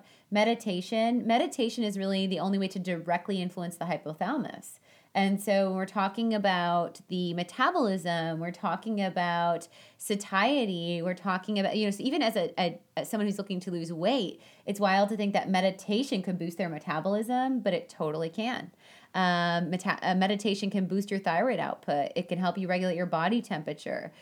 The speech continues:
And so, you know, these lifestyle elements, I think, are just as key. It's like, like we talk, I, I say all the time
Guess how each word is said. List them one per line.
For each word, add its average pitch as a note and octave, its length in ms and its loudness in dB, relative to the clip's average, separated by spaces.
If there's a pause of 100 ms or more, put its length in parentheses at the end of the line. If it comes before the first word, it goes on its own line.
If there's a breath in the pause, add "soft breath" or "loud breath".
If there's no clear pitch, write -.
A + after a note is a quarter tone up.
(280 loud breath)
And G3 220 2
so, G3 460 4
you G#3 120 0
know, F#3+ 200 2
these G#3 280 0
lifestyle G3+ 640 2
elements, F#3 500 0
I F3+ 80 0
think, F3+ 240 -4
are F3 140 0
just G3 420 -2
as F#3 180 -6
key. G3 260 -2
It's F3 120 -6
like, F3+ 260 -4
like F3+ 220 -2
we F#3 60 -4
talk, F3+ 260 -2
I, F3+ 260 -4
I F3+ 80 -4
say F3+ 140 -2
all E3+ 120 2
the F#3+ 80 -4
time B3 440 2